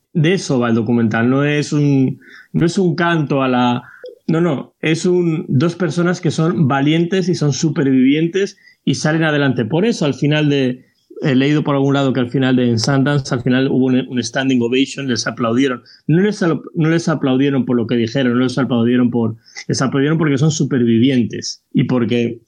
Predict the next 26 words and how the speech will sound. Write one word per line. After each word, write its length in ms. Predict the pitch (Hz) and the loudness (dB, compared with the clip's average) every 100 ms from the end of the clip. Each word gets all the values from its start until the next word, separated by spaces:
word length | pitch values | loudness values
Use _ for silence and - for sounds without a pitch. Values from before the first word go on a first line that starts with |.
| - | -2
han 140 | 147 | 0
tenido 300 | 147 151 156 | 2 2 2
el 80 | 147 | 2
valor 400 | 127 131 151 165 | 2 2 0 0
de 120 | 131 | -2
salir 340 | 156 123 135 143 | 0 0 2 2
y 80 | |
dar 140 | 131 127 | 0 0
un 80 | 123 | 0
paso 240 | 131 131 | 0 0
al 80 | 117 | -2
frente. 500 | 117 127 110 - - _ _ - | 0 0 0 -4 -8 _ _ -4
Ese 240 | 165 170 | -2 0
es, 160 | 175 - | -2 -2
ese 200 | - 135 | -4 -2
es 120 | 180 180 | -2 0
el, 220 | 139 131 | 0 0
la 160 | - 123 | 0 0
sensación 540 | 139 123 131 110 156 | 0 0 0 0 0
que 120 | 147 | 0
te 120 | 120 123 | 0 0
deja 220 | 131 139 | 0 0
el 60 | |
documental. 720 | 120 110 113 104 101 104 101 - - | 0 2 2 2 2 0 -4 -10 -4
Y 120 | 156 | -2
claro, 420 | - 156 127 104 | 0 0 -2 -4